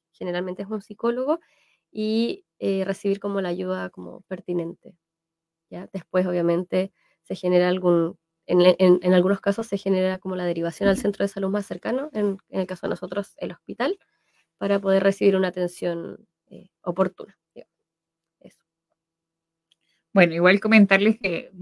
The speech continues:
Speaker 2: como mencionaba Francisca, nosotros tenemos un equipo multidisciplinario. El programa adolescente cuenta de médico, odontóloga, matrona, psicóloga, asistente social, nutricionista y kinesióloga.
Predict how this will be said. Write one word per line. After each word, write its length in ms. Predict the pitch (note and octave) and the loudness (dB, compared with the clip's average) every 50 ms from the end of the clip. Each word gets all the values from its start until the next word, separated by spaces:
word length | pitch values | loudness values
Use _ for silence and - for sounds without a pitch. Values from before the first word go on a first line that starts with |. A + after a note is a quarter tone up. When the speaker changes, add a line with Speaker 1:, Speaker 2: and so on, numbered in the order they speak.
| - - | -8 -4
Speaker 2:
como 440 | - F#3 F#3 F3+ F3+ F3+ E3+ - - | -2 0 2 2 2 2 0 -2 -2
mencionaba 560 | D#3+ F3+ F3+ F3+ F3 - E3+ E3 E3 E3+ F#3+ | 0 2 4 4 4 2 2 4 4 4 4
Francisca, 340 | G3 G3+ G3 F#3+ G#3 G3+ - | 4 4 2 2 0 -2 -2
nosotros 300 | G3+ G3 - G3 G3+ G3 | -2 -2 -2 -4 -6 -6
tenemos 300 | - F3+ F3+ F#3 G3+ F#3+ | -6 -4 0 0 2 4
un 100 | G#3+ G3+ | 4 2
equipo 280 | F#3+ F3+ F3+ F3 - F#3+ | 2 0 -4 -8 -8 -6
multidisciplinario. 1080 | F#3 F#3 F#3 F#3+ G3 G3+ G3 G3 F#3 E3+ E3+ E3+ E3 E3 E3 F3 F3+ F#3+ G3 G#3 G#3 | -6 -4 0 2 2 2 2 0 -4 -4 -4 -4 -4 -4 -4 -4 -2 -2 -2 -2 -2
El 160 | - F3 F3 | -4 -6 -4
programa 260 | F3 E3+ E3 E3+ F3 | -2 -2 0 0 2
adolescente 500 | F3+ F3+ E3+ F3+ - - F#3 F#3 - E3+ | 0 0 0 -2 -4 -4 -6 -6 -6 -8
cuenta 600 | - D#3 D3 E3 E3 E3+ F3 - E3 D#3+ D#3 D#3 | -8 -8 -8 -6 -6 -8 -6 -6 -4 -4 -4 -4
de 280 | D3+ D3 D3 C#3+ C#3+ C#3+ | -4 -4 -4 -6 -6 -6
médico, 760 | D3 D#3 E3+ F#3 G3+ G#3 G#3 G#3 G#3 G3+ G3 G3 - F#3+ F#3+ F3+ | -6 -4 -2 0 2 2 4 4 4 4 2 2 0 -2 -2 -2
odontóloga, 680 | E3+ E3 F3 E3+ - G3 F#3+ F#3+ F#3+ F#3+ F#3 F3+ F3 | -2 -4 -6 -2 2 4 4 4 4 0 -4 -6 -6
matrona, 600 | E3+ E3 E3 - G3 F3+ F3 E3+ E3+ E3+ E3+ E3+ | -8 -8 -8 -4 -2 -2 -2 -2 -4 -6 -8 -10
psicóloga, 540 | - - - - D#3+ E3 D#3+ D#3+ E3 D#3 D3+ | -12 -16 -4 2 4 4 4 4 4 2 0
asistente 360 | D3+ - - D3+ D3+ - D3+ | -2 -6 -10 -12 -12 -12 -16
social, 720 | - - - - - - G3 F#3+ F#3+ F#3+ F#3 F#3+ F#3 F#3+ - _ _ _ _ _ _ _ _ _ _ _ - | -20 -20 -20 -20 -6 -4 -2 0 0 0 0 -2 -4 -6 -10 _ _ _ _ _ _ _ _ _ _ _ -4
nutricionista 1080 | E3+ E3+ F3 F#3 F3+ - F3 E3 E3 F3+ G3 - _ _ G#3+ G#3+ G#3+ G#3+ G#3+ G#3 - - _ | -4 -2 -2 -2 -2 0 0 0 2 2 0 -2 _ _ 0 0 2 0 -2 -4 -6 -10 _
y 520 | - E3+ F#3 F#3 F#3+ G3 G3 F#3+ F#3+ F#3 - | -8 -6 -2 0 2 2 2 2 2 0 0
kinesióloga. 720 | F#3+ F#3 F#3+ G3+ G3 - B3+ A#3+ G#3+ F3 - - - | 0 2 2 2 2 2 2 2 2 0 -2 -6 -10